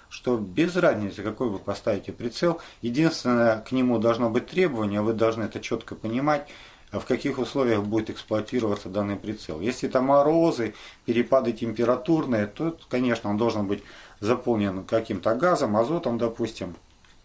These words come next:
э, чтобы не потел изнутри и вас не подвел в самый нужный момент охоты. Это тоже вот немаловажно понимать. То есть, э, минимальное требование к прицелу — это азотозаполнение от самой трубы.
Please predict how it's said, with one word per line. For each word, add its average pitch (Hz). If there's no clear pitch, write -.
э, 110
чтобы 127
не 104
потел 110
изнутри 113
и 120
вас 113
не 98
подвел 104
в -
самый 120
нужный 101
момент 90
охоты. 87
Это 147
тоже 110
вот 90
немаловажно 87
понимать. 98
То 151
есть, -
э, 127
минимальное 143
требование 107
к 107
прицелу — 151
это 120
азотозаполнение 101
от -
самой 92
трубы. 85